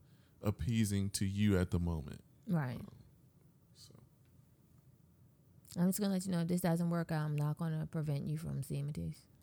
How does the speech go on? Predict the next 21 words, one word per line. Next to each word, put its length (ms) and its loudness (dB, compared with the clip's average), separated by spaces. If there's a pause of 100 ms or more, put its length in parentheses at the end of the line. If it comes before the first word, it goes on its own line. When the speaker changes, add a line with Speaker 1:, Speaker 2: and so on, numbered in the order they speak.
(340)
Speaker 1:
I 40 -6
don't, 160 -6 (280)
I'm 120 -4
not 180 -2
prevented 380 0
from 160 -4
seeing 260 -4
my 140 -6
kids. 440 -12 (1300)
Speaker 2:
I 100 2
didn't 140 2
say 100 0
you 160 0
were. 120 2
I 120 2
was 160 -2
letting 200 -2
you 100 0
know. 320 -2 (160)
Speaker 1:
Oh, 40 4
thanks. 160 2